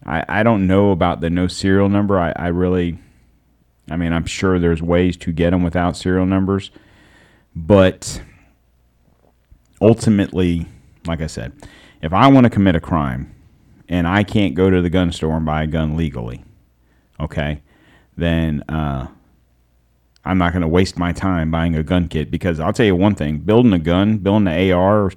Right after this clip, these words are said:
or, you know, a gun like that, um, build, buying the parts, buying the upper, the lower, the barrel, the, the gas tube, all the shit you need, the stock, the, you know, everything you need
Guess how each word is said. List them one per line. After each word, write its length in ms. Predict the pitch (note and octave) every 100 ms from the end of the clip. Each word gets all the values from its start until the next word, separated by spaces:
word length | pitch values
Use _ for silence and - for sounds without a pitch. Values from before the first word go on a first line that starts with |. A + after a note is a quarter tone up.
| E2+
or, 160 | F2+ E2+ -
you 120 | G2+
know, 120 | F2 E2
a 40 |
gun 200 | F2+ F#2
like 240 | E2+ F#2+ -
that, 340 | G2 A2 - - _ _ _ _ _ _ _ _
um, 440 | F#2 F#2 F2 D#2+ D#2+ -
build, 340 | G2+ G#2 F2
buying 360 | F2 G2 G2+ F#2
the 80 |
parts, 420 | - - G2 G#2+ -
buying 280 | E2+ F2+
the 100 | F2+
upper, 260 | D#2 E2+ F2+
the 100 | D#2+
lower, 300 | D2 D#2+ E2+
the 100 | E2
barrel, 380 | C#2 D#2 E2+ F2
the, 280 | D#2+ D2 C#2 - - - - - -
the 60 | E2+
gas 320 | D2+ D#2+ E2
tube, 240 | - F#2+ -
all 180 | G2+
the 120 | A#2 A#2
shit 280 | - -
you 140 | A2+ G#2+
need, 380 | G#2+ A2 G2 D2
the 40 |
stock, 500 | - F2+ F2+ F#2+ -
the, 220 | E2 E2+
you 160 | C2+ G#2+
know, 140 | G#2 -
everything 440 | B2+ C#3+ D3 C#3+
you 100 | C3
need 340 | A#2+ C3 D#2